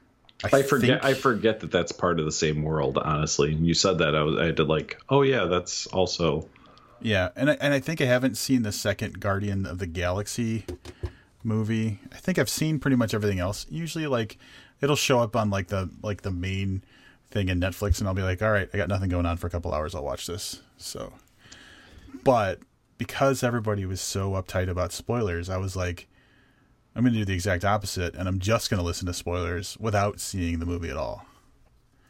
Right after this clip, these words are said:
Speaker 2: Interesting. Yeah, um, it opened to, like, a billion dollars worldwide or
Speaker 1: Yeah.
Speaker 2: something ridiculous. It's
Speaker 1: That's insane.
Speaker 2: insane. Absolutely insane.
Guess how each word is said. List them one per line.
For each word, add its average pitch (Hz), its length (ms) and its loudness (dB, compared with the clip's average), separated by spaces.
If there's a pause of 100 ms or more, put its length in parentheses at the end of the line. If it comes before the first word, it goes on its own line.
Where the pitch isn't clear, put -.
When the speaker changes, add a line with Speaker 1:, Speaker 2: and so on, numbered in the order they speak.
(160)
Speaker 2:
Interesting. 73 680 -2 (1600)
Yeah, 160 240 4 (200)
um, 110 360 2 (260)
it - 60 -2
opened 135 300 4
to, 104 80 0
like, 87 180 0
a 80 60 -2
billion 90 500 2
dollars 76 560 0
worldwide 71 580 2
or - 40 0
Speaker 1:
Yeah. 98 80 2
Speaker 2:
something 73 360 0
ridiculous. 69 560 -2
It's 92 200 0
Speaker 1:
That's - 20 0
insane. 95 360 2
Speaker 2:
insane. 76 280 -2 (220)
Absolutely 82 600 2
insane. 57 540 -2